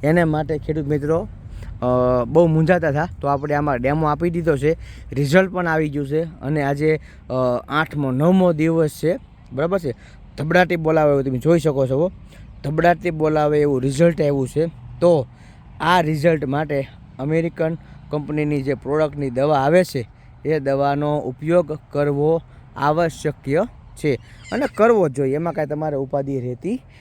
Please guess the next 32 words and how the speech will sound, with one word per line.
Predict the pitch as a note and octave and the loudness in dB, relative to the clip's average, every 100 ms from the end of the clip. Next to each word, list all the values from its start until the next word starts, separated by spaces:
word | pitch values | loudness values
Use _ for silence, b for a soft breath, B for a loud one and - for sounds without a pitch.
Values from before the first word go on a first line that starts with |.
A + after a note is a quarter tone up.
| b - | b -6
અ, | A#2+ A#2 A2+ A2 | -4 -4 -4 -4
નથી, | A2+ D#3 - G2 - - | -2 -2 -2 -8 -8 0
બરાબર. | F3+ F3 B B - | 0 0 B B 2
આ | F3 | 4
જે | F3 F#3 | 4 2
પડી | F3 G3+ | 2 0
ગઈ | G3 C#4 | 2 2
ને, | C4 | 2
એ | B3 | 0
તો | - b b | -4 b b
અહીંયા | E3+ F3+ E3 | 0 2 0
કૂતરા | F#3 G3+ G3 E3 | -2 0 2 0
આંટા | D3+ C#3 | 0 0
મારી | C3+ B2 | 0 -2
જાય, | A#2+ | 0
હો, | G#3 | 0
મારા | C#4+ B3 A#3+ | 2 0 0
વાલા. | A#3 B3 E4+ | -2 -2 -4
નકર | E3+ D#3 | -4 0
પાછા | E3 | 0
તમે | D#3 E3+ | 0 -2
કહો, | E3 D3+ | 0 0
"હજી | D3+ G3+ | 0 0
પડી | G#3 A3+ | 0 -2
ગયેલી | G#3+ A#3 A#3+ | 0 0 0
છે." | G#3+ | 2
જો | F3 | 4
અહીંથી, | E3+ D3+ C3+ C3 - b b - | 4 2 -2 -4 -8 b b -8
અહીંથી | D3 D3 | -6 -6
આમ | B2+ C#3+ D#3+ E3+ E3+ | -4 0 2 2 0
એટલે, | D#3 D3+ D#3 - - - - - - b b - - | -2 -4 -6 -8 -20 -20 -20 -20 -20 b b -18 -4
અહીંથી | D3+ D#3+ - | 0 0 -2